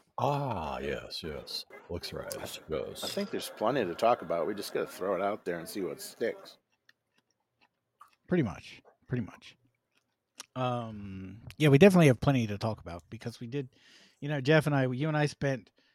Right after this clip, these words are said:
Speaker 3: a week of rabbit holing. Um,
Speaker 1: Yes, we did.
Speaker 3: Well, okay, so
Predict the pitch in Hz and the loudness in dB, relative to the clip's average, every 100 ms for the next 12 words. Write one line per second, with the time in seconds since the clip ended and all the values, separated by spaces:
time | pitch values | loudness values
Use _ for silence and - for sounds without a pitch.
0 | _ _ 139 123 143 147 - - _ _ | _ _ -8 -2 0 -2 -4 -18 _ _
1 | - 131 117 104 127 139 113 113 113 110 | -10 -6 -6 -6 -6 -6 -4 -2 -4 -6
2 | 110 - _ _ _ _ _ _ _ - | -10 -16 _ _ _ _ _ _ _ -20
3 | _ _ - - - - _ _ _ _ | _ _ -20 -20 -20 -20 _ _ _ _
4 | _ _ - 143 131 123 120 113 113 92 | _ _ -4 0 2 2 2 0 -2 -4
5 | 98 90 76 65 - - _ - 220 202 | 0 0 0 -4 -12 -20 _ -2 2 2
6 | - 214 196 180 - 190 175 | 0 0 4 2 4 2 0